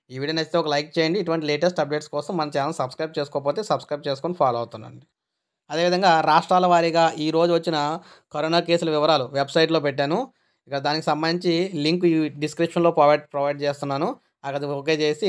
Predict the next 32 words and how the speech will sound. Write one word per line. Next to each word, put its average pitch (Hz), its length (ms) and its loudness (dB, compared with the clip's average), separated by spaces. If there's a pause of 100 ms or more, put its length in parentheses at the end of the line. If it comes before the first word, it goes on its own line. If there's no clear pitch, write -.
రాష్ట్రాల 139 380 2
వారీగా 151 260 2
కూడా 151 180 4
ఎన్నెన్ని 143 320 -2
కేసులు 147 260 0
వచ్చినాయో 143 240 -4
కూడా 151 100 0
మీరు 147 160 -6
తెలుసుకోవచ్చు. 123 560 -6 (1300)
మళ్ళీ 175 280 -2
పెరిగిన 185 380 0
కేసులు. 156 380 0 (600)
ముప్పై 147 280 2
వేలకు 165 300 2
పైగా 165 320 4 (140)
ఆ 139 160 0
రెండు 147 220 0
రాష్ట్రాల్లోనే. 156 600 2 (420)
నలభై 151 280 -4
తొమ్మిది 156 260 -6
కోట్ల 160 300 0
టీకా 165 320 0
డోసుల 160 320 0
పంపిణీ 143 340 -2
ఇప్పటివరకు. 139 500 0 (680)
స్వల్ప 180 240 -2
హెచ్చు 180 280 0
తగ్గులతో 175 480 2
దేశంలో 165 480 2
కరోనా 151 320 2
ఉధృతి 165 300 -2
కొనసాగుతుంది. 147 680 -2